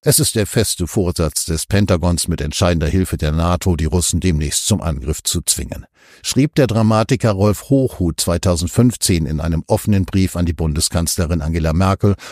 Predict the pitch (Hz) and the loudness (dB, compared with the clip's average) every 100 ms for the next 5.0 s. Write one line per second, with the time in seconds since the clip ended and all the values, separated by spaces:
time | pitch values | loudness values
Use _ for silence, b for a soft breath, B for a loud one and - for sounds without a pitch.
0 | B 135 104 107 113 85 78 78 - 82 | B 2 2 0 0 0 0 -2 -2 -2
1 | 78 82 80 101 95 - - 90 85 - | 0 0 0 0 0 -2 -2 -4 -2 -4
2 | 69 - - _ _ _ - 117 - 120 | -6 -12 -20 _ _ _ -2 0 2 0
3 | 120 - 131 160 90 80 113 92 - 113 | 0 0 2 2 -2 0 0 0 0 0
4 | 110 107 - 151 - 80 90 107 - | 0 -2 -2 -2 -4 -6 -4 -2 -2